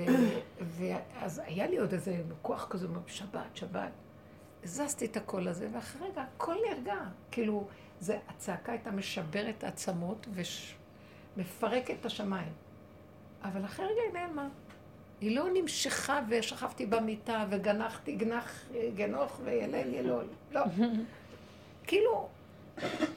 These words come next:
Speaker 1: נקודה שבאה והלכה. זה בא. ככה זה יהיה.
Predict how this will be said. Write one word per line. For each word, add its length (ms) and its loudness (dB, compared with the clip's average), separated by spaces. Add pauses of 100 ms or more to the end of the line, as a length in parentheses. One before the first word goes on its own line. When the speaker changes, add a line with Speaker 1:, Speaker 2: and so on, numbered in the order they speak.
(460)
Speaker 1:
נקודה 440 0
שבאה 420 6
והלכה. 340 2 (100)
זה 120 10 (160)
בא. 160 2 (2000)
ככה 220 2 (120)
זה 80 2
יהיה. 180 2